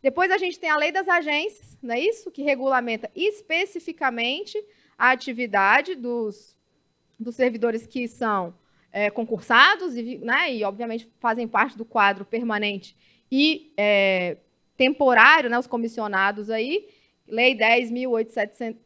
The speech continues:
oito mil, dez mil oitocentos e setenta e um de dois mil e quatro. A gente tem, em dois mil e treze, depois de toda uma discussão relacionada a conflito de interesse, surge a lei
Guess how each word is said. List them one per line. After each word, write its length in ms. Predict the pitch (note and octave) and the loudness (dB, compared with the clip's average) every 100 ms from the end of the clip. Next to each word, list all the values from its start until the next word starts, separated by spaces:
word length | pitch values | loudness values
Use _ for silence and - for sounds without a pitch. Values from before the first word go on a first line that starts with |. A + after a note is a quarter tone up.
| - | 0
oito 360 | A3 A3+ A#3 | 2 2 -2
mil, 340 | A3+ A#3+ C#4 - | -6 -4 -8 -8
dez 280 | G3+ G#3 G#3 | -6 -6 -6
mil 180 | C4 | -6
oitocentos 320 | D4+ C#4 C4 B3 | -6 -6 -8 -6
e 40 | |
setenta 260 | A#3+ A#3 A3+ | -8 -8 -8
e 20 | |
um 80 | A3 | -8
de 60 | |
dois 160 | G#3 G3+ | -8 -8
mil 140 | G3 | -10
e 20 | |
quatro. 520 | G3 G#3+ A#3+ E4+ G#4+ G#4+ _ _ _ _ | -6 0 2 2 -4 -14 _ _ _ _
A 140 | - C4 | -2 0
gente 280 | D4+ D4+ | 0 -4
tem, 460 | D#4+ C4+ A3+ F#3+ F3+ _ _ _ _ - | -4 0 0 -2 -12 _ _ _ _ -14
em 140 | F4+ | -8
dois 240 | F#4 E4+ D4 | -2 0 -2
mil 80 | D4 | -8
e 60 | |
treze, 600 | D4 C4 A3+ G3+ F3 E3+ - | -2 2 4 2 -4 -14 -10
depois 300 | A3 C4+ B3+ | -4 0 -2
de 80 | C4+ | -2
toda 580 | D4 F4+ G#4+ G#4+ G#4 | 2 4 4 2 0
uma 160 | F#4+ E4+ | -4 -6
discussão 680 | - - D#4 - C4+ C4+ C#4 | -8 -12 -10 -6 -4 -4 -4
relacionada 500 | C4 B3+ C#4 B3+ B3 | -4 -4 -4 -6 -6
a 20 | |
conflito 380 | B3+ A#3+ A#3+ A#3 | -6 -10 -12 -12
de 80 | B3 | -10
interesse, 460 | C4 C4 C4 C#4+ | -4 2 2 0
surge 220 | D#4 D4 | -4 -2
a 80 | D4+ | 0
lei 460 | D#4 C4+ D4 G#4 | 0 2 0 -2